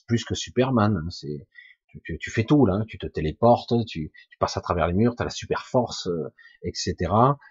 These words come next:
Euh, tu voles, tu, tu peux créer des choses, des objets, euh, pff, tu t'amuses, c'est, c'est génial. Mais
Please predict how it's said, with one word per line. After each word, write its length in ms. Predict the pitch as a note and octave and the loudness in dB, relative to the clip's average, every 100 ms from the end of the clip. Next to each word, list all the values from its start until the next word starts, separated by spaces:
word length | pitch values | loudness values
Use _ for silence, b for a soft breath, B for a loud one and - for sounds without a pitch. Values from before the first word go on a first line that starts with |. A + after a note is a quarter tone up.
| b b F2 | b b 2
Euh, 580 | F#2 F2+ F2 E2+ E2 D#2 | 6 6 6 4 2 -2
tu 180 | - D#2 | -6 -2
voles, 720 | F2 G#2+ A#2+ A#2+ A#2+ G2+ E2 | 4 8 10 10 8 4 0
tu, 320 | - - C#2 - _ _ _ _ | -6 -12 -12 -14 _ _ _ _
tu 140 | - | -8
peux 100 | - | -4
créer 300 | - - G2 | -2 2 4
des 100 | F#2 | 4
choses, 320 | F2 - B2 | 2 6 6
des 180 | A2 F2 | 6 4
objets, 560 | E2 E2 F2+ A#2 B2+ B2 | 2 0 6 10 10 10
euh, 80 | F2+ | 8
pff, 240 | - - - | 2 -12 -16
tu 100 | - | 0
t'amuses, 380 | A#2+ E3 G2 - | 6 6 4 -4
c'est, 160 | - - | -14 -10
c'est 180 | - | -8
génial. 400 | D#2 G2+ A2 F#2 - _ | -4 0 2 0 -6 _
Mais 440 | D#2+ F2+ E2+ D#2+ | -2 0 2 0